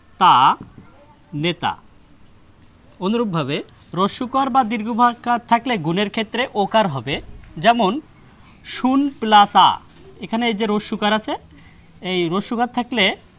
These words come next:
ওকার হবে, তাহলে সোনা। ধু প্লাস আ, রস্যুকার থাকলে হবে ওকার,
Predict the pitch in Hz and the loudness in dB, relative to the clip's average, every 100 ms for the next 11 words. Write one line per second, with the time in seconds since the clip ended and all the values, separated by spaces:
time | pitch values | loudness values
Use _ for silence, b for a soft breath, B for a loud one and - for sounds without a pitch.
0 | - - 214 233 247 196 143 120 147 277 | -18 -8 -4 4 4 4 -2 -4 -8 -8
1 | - - - - 175 190 - - 240 220 | -14 -20 -20 -10 -6 -6 -6 -4 0 2
2 | 107 - - - - - - - - - | 0 0 -18 -20 -20 -20 -20 -20 -20 -20
3 | - - - - 679 - - - - - | -20 -20 -20 -20 -20 -20 -20 -20 -20 -20
4 | - - - - - - - - - - | -20 -20 -20 -20 -20 -20 -20 -20 -20 -20
5 | - - 330 - - - - - 151 123 | -20 -20 -20 -20 -20 -20 -20 -18 -12 -2
6 | 190 262 269 240 226 220 - - 190 151 | 0 0 -2 2 4 4 2 2 4 4
7 | 85 - _ - 156 170 208 220 220 226 | 0 -10 _ -10 -8 -6 -6 -8 -6 -6
8 | 233 220 220 320 - - 220 220 139 90 | -2 -2 -2 -6 -10 -10 -8 -4 -4 -4